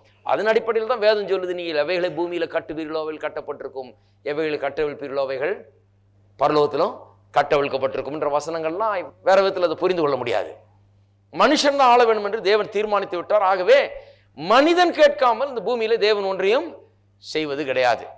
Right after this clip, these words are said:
இரண்டாவது காரணம் சொன்னேன், நாம் ஏன் ஜெபிக்க வேண்டும் என்கிறதுக்கு. இரண்டாவது காரணம் என்னன்னா, ஜெபம் நாம் தேவனோடு சேர்ந்து செயலாற்றுகிற வாய்ப்பை நமக்கு கொடுக்கிறது. ஜெபம்ன்றது எங்கேயோ போய் ஆண்டவர்கிட்ட போய் பிச்சை கேட்டுட்டு இருக்கிறது அல்ல.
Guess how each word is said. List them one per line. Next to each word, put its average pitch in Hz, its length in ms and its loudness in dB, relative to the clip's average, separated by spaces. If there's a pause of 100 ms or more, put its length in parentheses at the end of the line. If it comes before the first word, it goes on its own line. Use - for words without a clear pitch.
(100)
இரண்டாவது 277 460 4
காரணம் 180 300 2
சொன்னேன், 151 200 -2
நாம் 147 200 -4
ஏன் 156 160 -6
ஜெபிக்க 143 320 -6
வேண்டும் 120 200 -6
என்கிறதுக்கு. 110 680 -14 (120)
இரண்டாவது 226 340 0
காரணம் 175 320 0
என்னன்னா, 143 340 -6 (480)
ஜெபம் 247 500 0 (560)
நாம் 185 260 0
தேவனோடு 262 480 6 (100)
சேர்ந்து 220 520 0 (180)
செயலாற்றுகிற 214 800 2
வாய்ப்பை 175 340 -2
நமக்கு 151 300 -4
கொடுக்கிறது. 127 680 -4 (560)
ஜெபம்ன்றது 220 720 0
எங்கேயோ 220 300 -2
போய் 233 160 0
ஆண்டவர்கிட்ட 214 420 0
போய் 208 160 0
பிச்சை 202 260 2
கேட்டுட்டு 175 180 0
இருக்கிறது 127 340 -4
அல்ல. 92 380 -8